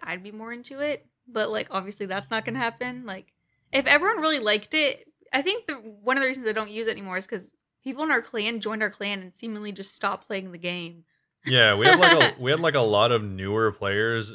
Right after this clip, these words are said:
Speaker 2: join and then
Speaker 1: Leave.
Speaker 2: leave, 'cause I think that brought a lot of people to the game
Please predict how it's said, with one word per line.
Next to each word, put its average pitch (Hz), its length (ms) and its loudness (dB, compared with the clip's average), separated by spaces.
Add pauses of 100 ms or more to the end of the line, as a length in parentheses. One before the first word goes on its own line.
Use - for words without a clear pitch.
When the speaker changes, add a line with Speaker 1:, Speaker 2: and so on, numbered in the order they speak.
(120)
Speaker 2:
join 113 640 -4
and 107 220 -6
then 98 560 0 (220)
Speaker 1:
Leave. 196 380 -10 (240)
Speaker 2:
leave, 95 480 -2
'cause 110 140 0
I 117 100 8
think 160 320 0
that 120 260 4
brought 117 280 2
a 113 40 -2
lot 110 240 0
of 120 80 -2
people 131 220 -6
to 131 120 -2
the 104 100 -4
game 110 440 -6